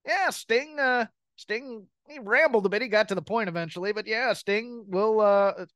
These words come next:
promises, we'll see, that he's retiring after next year's A E W Revolution. And, uh,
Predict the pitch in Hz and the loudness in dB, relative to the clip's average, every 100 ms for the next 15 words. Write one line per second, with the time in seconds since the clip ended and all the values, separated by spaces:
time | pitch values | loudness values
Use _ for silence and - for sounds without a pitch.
0 | - 233 330 339 214 185 160 147 160 _ | -4 2 2 4 2 0 -2 -4 -10 _
1 | _ _ _ _ _ _ _ _ _ _ | _ _ _ _ _ _ _ _ _ _
2 | _ _ _ 208 156 - 147 135 - _ | _ _ _ -8 -8 -6 -8 -8 -10 _
3 | _ - _ - 202 185 170 185 208 190 | _ -20 _ 2 4 6 4 2 4 4
4 | 180 175 165 170 156 170 156 156 151 151 | 4 0 0 -4 -2 -2 -2 -6 -8 -6
5 | 151 147 147 147 147 156 151 151 147 165 | -6 -4 -2 -2 -2 -4 -4 -8 -4 -2
6 | 165 160 160 165 | 0 0 2 2